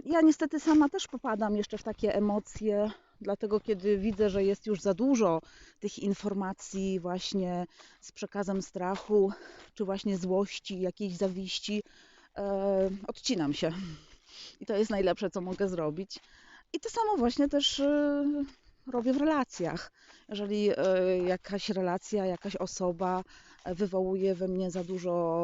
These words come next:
o, właśnie jakichś takich niskich wibracji, odcinam się, e,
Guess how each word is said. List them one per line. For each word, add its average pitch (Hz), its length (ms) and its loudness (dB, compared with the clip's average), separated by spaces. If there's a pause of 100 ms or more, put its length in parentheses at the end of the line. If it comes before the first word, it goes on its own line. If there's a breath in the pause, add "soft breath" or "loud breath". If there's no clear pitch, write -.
(120)
o, 165 280 0
właśnie 175 340 -6
jakichś - 260 -10
takich 185 340 -6
niskich 196 340 -2
wibracji, 190 580 -6 (360 soft breath)
odcinam 262 580 0
się, 202 260 0
e, 214 260 4